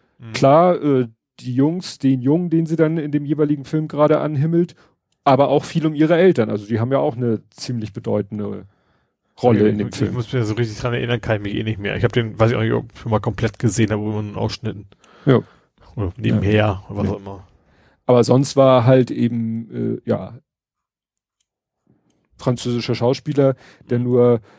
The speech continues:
Speaker 2: äh, also wenn man so in seine Filmliste guckt, dann sieht man halt, dass er noch bis zweitausendachtzehn, aber ich glaub, das war dann, äh, da stehen dann grö-, teilweise auch nur, äh, die französischen Filmtitel.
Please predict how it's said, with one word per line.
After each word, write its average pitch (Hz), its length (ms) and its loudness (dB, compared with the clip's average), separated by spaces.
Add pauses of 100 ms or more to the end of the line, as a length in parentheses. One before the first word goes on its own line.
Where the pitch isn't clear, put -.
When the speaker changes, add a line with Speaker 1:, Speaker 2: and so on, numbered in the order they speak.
(180)
Speaker 2:
äh, 117 320 2 (320)
also 131 280 2
wenn 127 240 -2
man 143 100 2
so 131 100 -2
in 127 80 -2
seine 127 220 2
Filmliste 160 640 0
guckt, - 340 -6
dann 123 120 0
sieht 117 220 -10
man 127 240 0
halt, 127 300 4
dass 123 140 -4
er 123 120 0
noch 120 200 -6
bis - 200 -10
zweitausendachtzehn, 127 1120 -4 (640)
aber 120 360 2
ich 123 100 -8
glaub, 117 240 -2
das 117 200 -6
war 117 140 0
dann, 113 260 -2
äh, 123 220 -4
da 120 120 -2
stehen 127 220 -2
dann 120 120 0
grö-, 127 280 -12
teilweise 123 520 0
auch 123 200 -6
nur, 127 520 4
äh, 117 180 4
die 113 100 -6
französischen 123 680 -2
Filmtitel. 104 540 -8